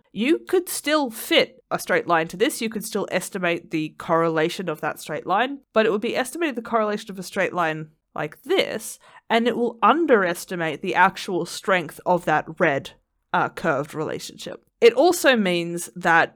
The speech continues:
if there is an underlying relationship that has a non-linear structure, like this red line here,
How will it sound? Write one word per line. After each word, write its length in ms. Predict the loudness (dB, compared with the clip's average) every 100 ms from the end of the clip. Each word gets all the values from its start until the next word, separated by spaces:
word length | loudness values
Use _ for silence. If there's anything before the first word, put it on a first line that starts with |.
| 2
if 220 | 2 4
there 180 | 6 6
is 220 | 6 2
an 140 | -2 2
underlying 580 | 2 2 4 4 4
relationship 640 | 2 2 0 -2 -2 -2 -2
that 120 | -6
has 320 | 2 2 2 -2
a 200 | -2 -2
non-linear 920 | 0 0 0 -2 -4 -4 -2 -4 -4
structure, 560 | -4 -2 -2 0 0 0
like 260 | -4 -6
this 200 | -6 -6
red 180 | -4 -2
line 260 | 0 -2 -2
here, 260 | -4 -6